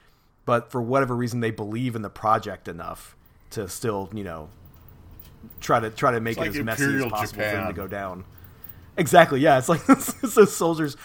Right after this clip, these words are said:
Speaker 1: hold up on a, you know, Philippine island until the seventies, just occasionally booby-trapping some poor Filipino villager. Uh, but, uh, so Captain Efyon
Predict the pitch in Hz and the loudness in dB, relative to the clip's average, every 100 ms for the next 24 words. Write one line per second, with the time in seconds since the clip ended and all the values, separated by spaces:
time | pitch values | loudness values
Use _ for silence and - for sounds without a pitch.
0 | - - 156 147 147 135 123 117 160 127 | -8 0 2 2 2 2 0 -2 -2 -2
1 | 117 143 131 127 131 123 117 - 123 123 | 0 0 0 -2 -4 -4 -6 -4 -4 -2
2 | 120 110 113 110 120 110 - 117 110 104 | -4 -6 -10 -8 -6 -6 -4 -4 -2 -6
3 | 101 98 110 - - - - 123 131 120 | -8 -8 -10 -12 -18 -16 -10 -4 -2 -2
4 | 123 110 110 110 110 - 107 101 104 101 | -4 -4 -6 -6 -6 -6 -6 -4 -8 -8
5 | 110 104 104 120 110 123 107 110 101 95 | -8 -8 -8 -8 -8 -8 -8 -8 -10 -10
6 | 101 95 92 95 _ _ - - _ _ | -10 -10 -12 -14 _ _ -20 -20 _ _
7 | - 104 95 92 90 _ _ _ _ _ | -10 -4 -2 -4 -8 _ _ _ _ _
8 | _ _ _ _ - 127 117 - 117 110 | _ _ _ _ -8 -6 -6 -4 0 0
9 | 110 110 - - _ _ - 120 220 220 | 0 -4 -10 -20 _ _ -6 -2 2 2
10 | 180 160 156 156 143 135 127 | 0 -2 -2 0 0 -2 -6